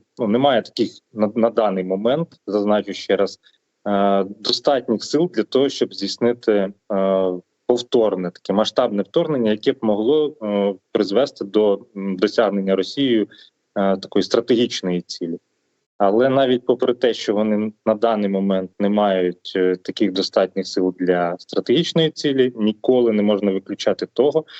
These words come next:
що в будь-який момент, навіть або з, з метою відволікання уваги, або д-, для того, щоб досягти якоїсь тактичної цілі, е, в будь-який момент ворог, звісно, може,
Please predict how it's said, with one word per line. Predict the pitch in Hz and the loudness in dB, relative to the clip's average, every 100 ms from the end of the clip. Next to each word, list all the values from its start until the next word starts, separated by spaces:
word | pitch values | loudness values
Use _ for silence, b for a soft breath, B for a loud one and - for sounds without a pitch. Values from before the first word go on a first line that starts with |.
| B - | B -6
що | - 104 | -2 0
в | |
будь-який | 107 117 104 - 98 | 2 0 0 -2 0
момент, | 95 123 156 - | 2 2 0 0
навіть | 101 92 - 117 | 0 0 -2 -2
або | 101 127 | 2 2
з, | 120 - | 0 -6
з | 98 | -2
метою | 110 110 120 | -2 2 2
відволікання | 104 104 107 107 127 120 110 | 2 0 0 0 0 0 0
уваги, | 104 92 101 95 92 | 0 2 2 0 0
або | 92 90 - | -2 0 -2
д-, | 101 123 - - | 0 -4 -6 -6
для | 104 101 | 0 0
того, | 110 113 | 2 0
щоб | - 104 | -2 -6
досягти | 101 - - 113 | -4 -4 0 0
якоїсь | - 98 - | 2 -2 0
тактичної | - - 135 - 123 113 | -6 -2 -4 -2 -2 -2
цілі, | - 107 98 95 b b _ _ - | -2 0 0 -2 b b _ _ -4
е, | 98 98 | 0 2
в | 98 | 2
будь-який | 123 110 - 101 | 2 0 0 0
момент | 95 113 135 131 | 2 2 0 -2
ворог, | 95 110 107 - | 2 2 2 -2
звісно, | 90 98 113 - | -4 -2 -2 -2
може, | 95 104 95 95 | 0 0 2 0